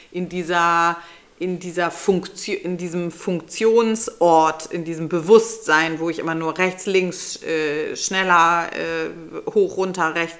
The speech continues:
so, also wo ich immer nur so fünfzig fünfzig Entscheidungen treffen kann." Ähm, und insofern wäre das schon wichtig, dass es irgendetwas ist, was noch mehr von mir mitnimmt als nur ein Ausschalter.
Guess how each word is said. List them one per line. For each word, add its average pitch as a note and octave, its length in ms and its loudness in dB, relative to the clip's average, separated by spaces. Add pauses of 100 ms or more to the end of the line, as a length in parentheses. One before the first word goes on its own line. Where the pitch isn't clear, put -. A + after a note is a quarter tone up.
(120)
so, D3+ 320 -6
also C#3+ 360 -6
wo E3 120 -4
ich E3 100 -10
immer D#3+ 140 -6
nur E3 140 -4
so D3+ 420 -2
fünfzig - 500 -6
fünfzig F#3+ 440 -4
Entscheidungen D3+ 500 -4
treffen D3 280 -8
kann." E3 200 -4 (520)
Ähm, E3 360 0
und F3 100 -2
insofern E3 400 -4
wäre E3 200 2
das D#3 160 -4
schon E3 180 -2
wichtig, D#3 320 -8 (120)
dass D#3 180 -4
es - 180 -8
irgendetwas D#3 500 -2
ist, - 260 -4
was D3+ 220 -6
noch D#3+ 240 -4
mehr E3 540 2
von D#3+ 340 -4
mir D3 140 -4
mitnimmt D3+ 640 -4
als C3 220 -8
nur D#3+ 160 -4
ein D3+ 120 -6
Ausschalter. D3 580 -8